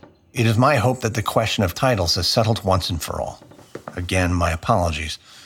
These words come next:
In fact, Mister President, it is your ascendancy to this office which brings me here today." His goal in mind, Clay turns on the charm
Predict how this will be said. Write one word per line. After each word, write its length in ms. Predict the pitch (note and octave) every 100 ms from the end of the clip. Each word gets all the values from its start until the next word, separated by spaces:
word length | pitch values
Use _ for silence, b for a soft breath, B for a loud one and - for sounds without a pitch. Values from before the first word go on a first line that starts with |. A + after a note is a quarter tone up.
| B -
In 80 | A#2+
fact, 200 | D3 C3+
Mister 220 | A#2+ G#2
President, 460 | A2+ G#2 G2 F2+ -
it 160 | A#2
is 180 | A#2 G#2+
your 160 | A2+ A2
ascendancy 600 | G2+ C3 E3 D#3+ - A#2+
to 160 | A#2+
this 180 | A2 A2
office 400 | A2+ A#2+ - G2
which 200 | F#2+ -
brings 220 | A#2+ G#2+
me 80 | G2
here 180 | F2 D#2+
today." 320 | - D2+ D2 - _ _ _ _ _ _ _ _
His 220 | C3 A#2+
goal 340 | G#2 C#3 F3+ D3
in 100 | A#2
mind, 460 | G#2+ F2+ D#2+ D#2 - -
Clay 260 | - C#3+
turns 340 | D#3+ - C#3+ C3+
on 120 | C3
the 80 | D3
charm 540 | - B2 F#2+ D#2+ F#2